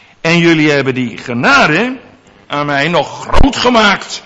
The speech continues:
door mij het leven te behouden of door, wel, door mij te redden." Zingen Amazing Grace, how sweet the sound that saved a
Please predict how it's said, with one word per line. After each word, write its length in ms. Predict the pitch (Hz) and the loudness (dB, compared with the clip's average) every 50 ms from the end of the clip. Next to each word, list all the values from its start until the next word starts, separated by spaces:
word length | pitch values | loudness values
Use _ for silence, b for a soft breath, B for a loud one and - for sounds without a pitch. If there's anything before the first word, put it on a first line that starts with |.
| B B B B | B B B B
door 180 | - 165 180 | -2 0 2
mij 180 | 170 165 160 151 | 4 4 4 2
het 140 | 147 - 120 | 2 0 -2
leven 460 | 135 156 226 285 262 247 208 214 202 | -2 0 0 0 0 -2 -2 -4 -4
te 120 | - 202 | -2 0
behouden 440 | 185 190 180 180 185 180 175 156 147 | 0 2 2 2 2 2 2 2 0
of 80 | 139 - | 0 0
door, 260 | 151 139 135 123 98 | 0 -2 -2 -2 -2
wel, 460 | 120 131 131 117 117 110 98 98 113 | -4 -4 -4 -4 -4 -6 -8 -10 -8
door 160 | 123 127 120 | -6 -6 -6
mij 160 | 113 101 98 | -6 -6 -8
te 120 | 90 - 98 | -10 -12 -10
redden." 360 | 90 113 139 143 110 90 - - 78 82 _ _ _ _ 98 98 101 101 _ _ b b b b b b b b b b b b 98 98 98 101 101 _ 101 101 101 101 101 _ _ 101 _ 101 _ _ _ _ _ _ _ _ | -6 -6 -6 -6 -6 -10 -16 -18 -20 -20 _ _ _ _ _ _ _ _ _ _ b b b b b b b b b b b b _ _ _ _ _ _ _ _ _ _ _ _ _ _ _ _ _ _ _ _ _ _ _ _
Zingen 400 | - - 160 185 196 196 - - | -8 -2 0 2 2 2 0 2
Amazing 880 | 165 160 165 190 220 262 285 302 302 294 277 208 196 262 262 240 202 | 2 2 4 4 4 4 4 4 4 4 4 2 2 2 2 2 2
Grace, 460 | 170 220 233 220 214 208 165 - - - | 2 2 2 2 2 2 0 -2 -2 -4
how 280 | 127 143 143 147 147 | -4 -2 -2 -2 -2
sweet 520 | - - - - - - 98 127 139 117 - | -2 -4 -6 -8 -8 -8 -8 -8 -10 -10 -10
the 80 | 110 | -12
sound 680 | 110 - - 90 87 85 80 73 76 - - - - - _ 101 101 _ _ _ 101 101 B B B B B B B B B B B B 95 101 101 _ _ _ _ _ 104 | -12 -12 -12 -14 -16 -16 -18 -20 -20 -20 -20 -20 -20 -20 _ -20 _ _ _ _ _ -20 B B B B B B B B B B B B -20 _ _ _ _ _ _ _ _
that 180 | - - - - | -20 -20 -18 -16
saved 460 | - - - 85 107 117 98 82 - | -14 -12 -10 -10 -10 -10 -10 -12 -14
a 80 | 73 | -16